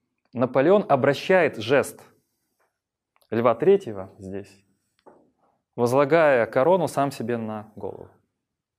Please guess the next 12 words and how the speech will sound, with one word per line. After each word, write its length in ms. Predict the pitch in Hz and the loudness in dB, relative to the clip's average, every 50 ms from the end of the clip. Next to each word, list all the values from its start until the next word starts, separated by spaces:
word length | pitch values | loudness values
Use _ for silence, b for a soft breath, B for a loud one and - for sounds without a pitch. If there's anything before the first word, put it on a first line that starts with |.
| _ _ _ _ _ _ _ _ _ _ _ _ _ _ _ _ _ _ | _ _ _ _ _ _ _ _ _ _ _ _ _ _ _ _ _ _
Он 120 | - 123 - | -10 -4 0
обыгрывает 760 | - 147 131 139 196 180 131 127 127 120 110 107 101 98 95 95 | 0 2 4 4 4 4 2 0 0 2 2 0 0 -2 -4 -4
жест 520 | 107 147 156 151 151 - - - - _ _ | -2 -2 -2 -2 -4 -8 -20 -20 -20 _ _
тысячелетней 600 | - 113 - 127 - - 127 123 117 117 120 113 | -14 -14 -14 -12 -8 -4 -2 -2 -2 -2 -4 -8
давности, 520 | 98 90 85 87 90 98 - - _ _ _ _ _ _ _ _ _ _ _ _ _ _ _ _ _ | -8 -8 -10 -10 -12 -18 -20 -20 _ _ _ _ _ _ _ _ _ _ _ _ _ _ _ _ _
показывая 880 | - 127 - - 156 160 147 143 147 143 143 139 139 135 131 127 123 120 117 - - 104 | -8 -6 -2 0 0 0 0 0 -2 0 0 0 2 2 2 2 2 0 -2 -6 -12 -10
верховенство 600 | 110 113 123 127 - 123 123 135 139 131 - - 110 | -6 -6 -6 -4 -4 -4 -2 -2 -2 -4 -6 -8 -10
своей 360 | - - 123 127 127 117 110 | -8 -6 -4 -2 0 0 -2
власти 520 | 98 104 95 92 87 - - - - - _ _ _ _ _ _ _ _ _ _ _ _ _ _ _ _ _ _ _ - | -2 -2 -4 -4 -4 -8 -12 -20 -20 -20 _ _ _ _ _ _ _ _ _ _ _ _ _ _ _ _ _ _ _ -10
над 320 | 110 117 131 143 135 113 | -4 -2 0 0 0 -2
властью 580 | 110 110 107 104 98 - - - 110 - - _ _ _ _ _ | -2 0 0 0 -2 -4 -10 -12 -12 -12 -14 _ _ _ _ _
папы. 380 | - 98 82 80 _ - - | -12 -10 -10 -10 _ -20 -20